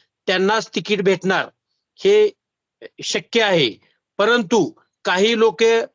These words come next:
नाईलाज असतो म्हणतात की हे फिल्डिंग लावतात, जोरदार रस्सीखेच करून आणतात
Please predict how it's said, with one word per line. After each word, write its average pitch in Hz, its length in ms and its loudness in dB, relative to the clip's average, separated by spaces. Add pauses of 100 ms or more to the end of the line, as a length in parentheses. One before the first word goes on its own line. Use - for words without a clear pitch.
(140)
नाईलाज 214 580 0
असतो 220 280 -2
म्हणतात 214 460 -2
की 214 100 -2
हे 202 160 2
फिल्डिंग 190 420 0
लावतात, 185 500 0 (400)
जोरदार 185 360 0
रस्सीखेच 175 540 -4
करून 180 280 0
आणतात 175 320 -2